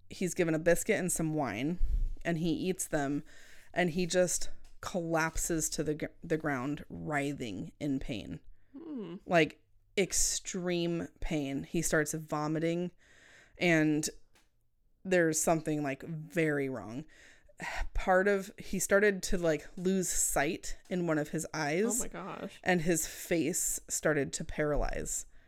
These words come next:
Speaker 1: Yeah.
Speaker 2: What?
Speaker 1: I know. Oof. He also, the, this doctor came in, and when he saw that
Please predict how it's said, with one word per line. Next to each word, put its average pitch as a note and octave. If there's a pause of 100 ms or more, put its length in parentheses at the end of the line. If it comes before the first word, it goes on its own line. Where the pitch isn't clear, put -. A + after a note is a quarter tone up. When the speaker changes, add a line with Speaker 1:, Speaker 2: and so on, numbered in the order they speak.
(300)
Speaker 1:
Yeah. B2+ (560)
Speaker 2:
What? G#3 (380)
Speaker 1:
I D#3+
know. D#3+ (840)
Oof. F3 (720)
He E3+
also, E3+ (100)
the, F3+ (140)
this D#3
doctor D#3
came C#3
in, A#2+ (520)
and D#3+
when E3+
he E3
saw F3
that D3+